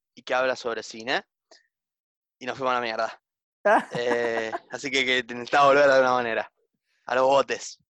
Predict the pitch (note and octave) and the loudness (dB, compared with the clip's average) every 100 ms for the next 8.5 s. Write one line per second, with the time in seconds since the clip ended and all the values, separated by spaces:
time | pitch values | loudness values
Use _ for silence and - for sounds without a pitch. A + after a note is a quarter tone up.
0 | - A#2 B2+ C#3+ - B2 A#2+ B2 A#2+ A#2 | -10 -2 2 2 2 -2 -2 0 2 0
1 | A#2 A#2 B2+ A#2+ B2 B2+ - B2 A#2 A2+ | -4 -12 -14 -6 -4 -4 -4 -2 0 -2
2 | A#2+ A#2 - A#2+ A#2 - A#2 A#2 A#2+ F#2 | -4 -10 -10 -10 -12 -6 -4 -4 -4 -2
3 | E2+ - - _ _ _ F2 F#2 G#2 F2 | -4 -6 -12 _ _ _ -8 0 0 0
4 | E2+ - - _ - G#3+ G#3 A#2 A2 A#2 | -6 -12 -20 _ -2 0 4 4 4 0
5 | A2 G2 F2 - D#2 C#2+ _ _ _ _ | -2 -2 -4 -8 -12 -14 _ _ _ _
6 | _ _ _ A#2 - A2 G#2+ _ _ _ | _ _ _ -16 -12 -12 -12 _ _ _
7 | _ _ G#3+ G3+ F#2+ G2 C#3 E3+ B2 F#2 | _ _ -4 -2 -2 -4 -4 -2 0 0
8 | G2+ A2+ A2 B2+ | 2 0 0 -4